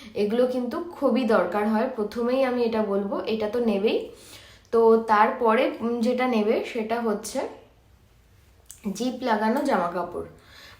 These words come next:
মানে, তোমাদের ড্রেসেই তো আসবে না প্রথম, তো তোমাদের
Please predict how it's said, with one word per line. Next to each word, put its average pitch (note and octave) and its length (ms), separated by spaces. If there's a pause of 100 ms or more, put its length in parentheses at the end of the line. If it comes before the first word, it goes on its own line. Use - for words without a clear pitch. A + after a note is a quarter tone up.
মানে, G#3+ 300
তোমাদের C#4 400
ড্রেসেই A#3 500
তো D4+ 80
আসবে G#3+ 420
না E4+ 180
প্রথম, B3 440 (340)
তো G#3+ 340
তোমাদের A3+ 680